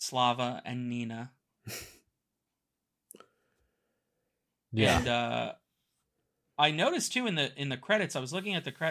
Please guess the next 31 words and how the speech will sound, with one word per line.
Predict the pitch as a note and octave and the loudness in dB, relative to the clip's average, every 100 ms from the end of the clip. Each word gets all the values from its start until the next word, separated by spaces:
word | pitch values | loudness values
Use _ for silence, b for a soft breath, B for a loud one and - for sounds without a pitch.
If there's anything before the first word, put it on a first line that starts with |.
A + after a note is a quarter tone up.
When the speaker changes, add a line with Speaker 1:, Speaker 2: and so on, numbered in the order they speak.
| - | -2
Speaker 1:
uh, | C3+ B2 | -6 -6
when, | C3+ C3+ | -8 -8
as | - B2+ | -6 -8
the | C3 | -6
credits | F3 F#3 - | -8 -8 -8
were | |
going. | B2+ B2 A#2+ B2 _ _ _ _ _ _ | -4 -4 -4 -8 _ _ _ _ _ _
What | G3 - | -10 -8
was | E3+ | -8
the | C#3+ | -4
name | C3+ B2+ | -2 0
I | B2 | -2
recognized? | A#2 A2+ B2+ - G#2 A2 - _ | -4 -6 -10 -20 -20 -20 -20 _
I | |
was | C#3+ D3+ | _ -16
like, | C#3 _ _ _ _ _ _ _ _ _ _ _ _ _ _ C#3+ | -16 _ _ _ _ _ _ _ _ _ _ _ _ _ _ _
uh, | C3 C3 C3 C3 C3 - A#2+ | -10 -8 -6 -8 -10 -14 -16
hang | B2 | -16
on, | C3+ - | -18 -20
I | - | -14
got | A#2+ | -12
a, | - | -12
I | B2 | -12
got | B2 A#2 A2+ | -8 -6 -8
a | - | -10
different | - C3 B2+ | -14 -16 -20
tab | - C3 B2+ B2+ | -12 -10 -10 -12
here | - C3 | -20 -20
somewhere. | - D3 C#3+ _ C3+ _ _ _ _ _ _ _ C3 B2 | -20 -20 -20 _ _ _ _ _ _ _ _ _ _ 2
Ben | B3 B3 A#3+ D3+ C3 | 2 2 -2 -6 -2
Barenholtz. | D3+ E3+ C3 A#2 A#2+ - | 0 2 0 -4 -10 -10